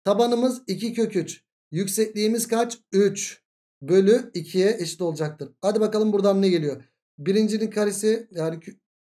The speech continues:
üç artı iki kök üç artı bir değil mi?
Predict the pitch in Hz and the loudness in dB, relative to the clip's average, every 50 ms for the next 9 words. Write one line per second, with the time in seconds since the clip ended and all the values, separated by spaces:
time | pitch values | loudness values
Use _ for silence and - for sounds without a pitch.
0 | _ _ 196 190 180 190 - - _ _ 156 165 175 180 175 175 - 170 151 - | _ _ -2 -2 -2 -4 -6 -14 _ _ -6 -2 -2 -2 -2 -2 -6 -8 -8 -8
1 | - 151 - - - - 208 190 - 175 156 - - - 156 165 170 175 165 - | -12 -14 -14 -12 -10 -8 -8 -8 -8 -8 -10 -12 -10 -6 -4 -4 -4 -4 -4 -4
2 | 220 226 180 156 156 180 170 139 - - - 196 220 202 143 120 - | -6 -4 -4 -4 -2 -2 -2 -2 -2 -4 -4 -2 -2 -2 -2 -4 -8